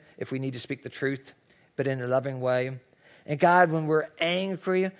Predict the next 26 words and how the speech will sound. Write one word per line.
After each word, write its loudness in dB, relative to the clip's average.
we 2
want 2
to -2
take 0
our 0
anger 0
to -2
God 2
and -6
we -2
can -6
talk -4
to -6
him -4
with -6
those 4
feelings -4
so -2
that 2
we 0
can -4
calm 2
down, 2
get 0
it 0
out. 0